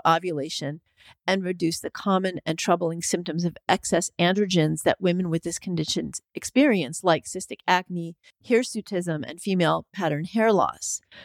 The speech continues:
Combined with a high protein diet and increased high intensity exercise,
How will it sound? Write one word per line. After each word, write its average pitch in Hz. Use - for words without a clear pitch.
Combined 202
with 190
a 190
high 185
protein 185
diet 220
and 175
increased 196
high 180
intensity 165
exercise, 170